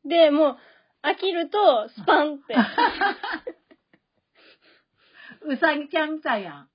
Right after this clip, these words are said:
Speaker 1: うん。
Speaker 2: 亀は、私やっぱ亀タイプかからね。
Speaker 1: うん。
Speaker 2: 私は少々あれしても何しても、
Speaker 1: うん。
Speaker 2: 嫌なことがあっ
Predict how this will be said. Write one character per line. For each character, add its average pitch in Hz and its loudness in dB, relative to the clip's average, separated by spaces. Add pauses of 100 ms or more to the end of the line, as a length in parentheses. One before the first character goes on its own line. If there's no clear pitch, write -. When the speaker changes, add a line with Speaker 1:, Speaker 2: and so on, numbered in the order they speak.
(140)
Speaker 1:
う 262 -6
ん。 247 -8 (2500)
Speaker 2:
亀 320 -4
は、 240 -2 (420)
私 247 -6
や 302 -2
っ 302 -8
ぱ 330 -8
亀 254 -6
タ 320 -6
イ 302 -8
プ 226 -16
か 175 -10
か 180 -12
ら 156 -14
ね。 208 -16 (380)
Speaker 1:
う 233 -12
ん。 - -6
Speaker 2:
私 277 -4
は 302 -4 (100)
少 320 -4
々 247 -4
あ 226 -2
れ 254 -8
し - -18
て 247 -10
も 226 -10
何 233 -8
し - -20
て 294 -8
も、 269 -8
Speaker 1:
う - -18
ん。 226 -20 (1700)
Speaker 2:
嫌 254 -2
な 269 -8
こ 240 -12
と 220 -12
が 214 -6
あ 247 -6
っ 254 -12